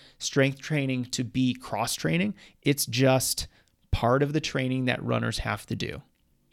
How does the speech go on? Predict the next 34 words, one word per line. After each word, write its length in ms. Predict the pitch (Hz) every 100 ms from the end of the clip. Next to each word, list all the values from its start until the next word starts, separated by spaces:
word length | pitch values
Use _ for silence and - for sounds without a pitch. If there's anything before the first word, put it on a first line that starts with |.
| _
Now, 220 | 127 127 135
after 320 | 147 190 214
you're 120 | 208
following 520 | 180 165 156 156 143
a 60 | 123
strategic, 920 | - - - - 170 151 156 - -
intelligent 720 | 113 - - 156 160 139 139
training 360 | 123 139 131 131
plan 460 | - 135 131 123 123 -
and 120 | -
strength 460 | - - 175 170
training 340 | - 160 143 131
regularly, 640 | 131 127 131 127 123 120 - _ _ -
what's 180 | 247
the 100 | -
next 220 | 160 139 -
step? 320 | - 87 - _ _ _ _ -
The 60 | 190
next 220 | 269 -
step 320 | 165 160 - _ _ _ -
is 160 | 123
time 540 | - - 190 180 175 170 -
to 80 |
clean 340 | - - 175 170
up 120 | 147
your 100 | 127
lifestyle. 640 | 123 113 - 90 85 - - - _
We 120 | 165
know 120 | 240 240
that 120 | 175
running 260 | 165 165
can 120 | - 143
be 60 |
hard. 460 | 110 110 95 92